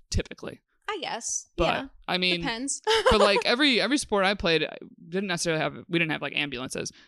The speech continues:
Speaker 1: but there always was the, like, you know, trainer on hand, typically.
Speaker 2: Yes, there was,
Speaker 1: That's
Speaker 2: there
Speaker 1: always
Speaker 2: was a
Speaker 1: there.
Speaker 2: trainer on hand. Yeah,
Speaker 1: Yeah.
Speaker 2: the trainer was there, and the trainer was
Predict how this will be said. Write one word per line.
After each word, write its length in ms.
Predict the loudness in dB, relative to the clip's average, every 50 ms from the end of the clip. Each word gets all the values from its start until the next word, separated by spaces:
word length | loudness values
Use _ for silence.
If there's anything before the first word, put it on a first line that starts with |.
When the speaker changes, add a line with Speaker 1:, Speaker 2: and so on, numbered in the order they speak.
| _
Speaker 1:
but 100 | -2 2 4
there 140 | 4 4 4 4
always 380 | 6 6 8 6 6 4 2 2
was 320 | 2 2 2 2 0 0
the, 120 | -2 -2 0
like, 360 | 0 0 0 -2 -4 -8 -8 -4
you 100 | -2 -2
know, 100 | -2 -2 -4
trainer 440 | -4 -2 0 2 2 2 0 -2
on 160 | -6 -8 -8 -6
hand, 340 | -4 -2 -2 -2 -4 -8 -10 -8
typically. 300 | -6 -6 -6 -4 -2 -2
Speaker 2:
Yes, 260 | 0 0 -2 -4 -6
there 160 | -4 -4 -2
was, 120 | -2 0 0
Speaker 1:
That's 180 | 0 0 2 0
Speaker 2:
there 80 | -2
Speaker 1:
always 200 | -2 -2 -4 -4 -4
Speaker 2:
was 40 | -2
a 20 |
Speaker 1:
there. 80 | -2 -2
Speaker 2:
trainer 220 | -2 -2 -4 -6 -8
on 100 | -8 -8
hand. 300 | -8 -6 -6 -8 -6 -6
Yeah, 160 | -6 -6 -4
Speaker 1:
Yeah. 140 | -4 -4 -4
Speaker 2:
the 80 | -4 -6
trainer 280 | -6 -8 -8 -8 -10 -10
was 180 | -12 -12 -10
there, 340 | -8 -6 -6 -4 -4 -6 -6
and 240 | -6 -8 -10 -14 -14
the 80 | -12 -12
trainer 300 | -10 -8 -8 -8 -8 -8
was 140 | -8 -8